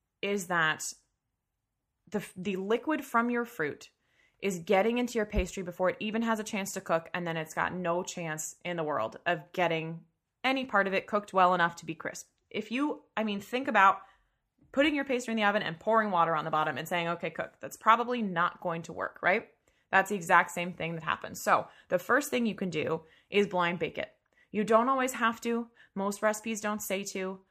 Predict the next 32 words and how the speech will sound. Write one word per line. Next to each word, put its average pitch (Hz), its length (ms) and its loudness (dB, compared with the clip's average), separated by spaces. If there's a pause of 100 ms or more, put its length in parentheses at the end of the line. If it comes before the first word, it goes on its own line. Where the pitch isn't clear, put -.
(200)
My 185 300 0
personal 226 500 -6
rule 208 200 0
of 208 120 -4
thumb, 196 240 -2
the 185 80 -4
thing 190 180 -6
that's - 160 -8
helped - 320 -8
me 175 160 -8
the 175 60 -8
most, 170 520 -6 (380)
is 185 260 -2
to 190 460 -2
blind 185 420 4
bake 190 200 -4
the 180 80 -8
pastry 175 640 -6 (200)
if 214 220 -2
at 180 100 4
all 160 160 4
possible. - 600 -8 (120)
And 185 160 0
that 185 160 4
means 214 240 -4
you 190 60 -2
bake 175 240 0
it 190 80 -2
with 175 120 -4
nothing 262 340 0
in 220 80 0
it. 214 120 -2